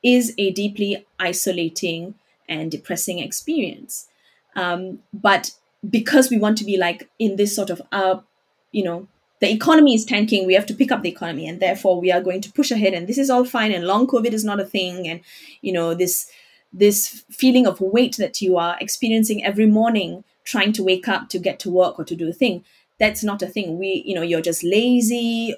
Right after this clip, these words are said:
or, you know, you're experiencing some sort of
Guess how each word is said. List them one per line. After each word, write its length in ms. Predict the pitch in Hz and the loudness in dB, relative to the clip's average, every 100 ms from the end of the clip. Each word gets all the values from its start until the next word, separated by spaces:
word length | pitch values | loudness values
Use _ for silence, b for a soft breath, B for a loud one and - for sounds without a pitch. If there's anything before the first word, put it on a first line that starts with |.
| - | -10
or, 300 | 185 175 - | -10 -10 -12
you 160 | 180 | -12
know, 220 | 170 160 165 | -12 -12 -8
you're 180 | 170 | -6
experiencing 680 | 165 - - 151 165 165 170 | -6 -8 -10 -6 -6 -8 -10
some 180 | 165 165 | -12 -12
sort 160 | - 160 | -12 -12
of 240 | - - | -12 -18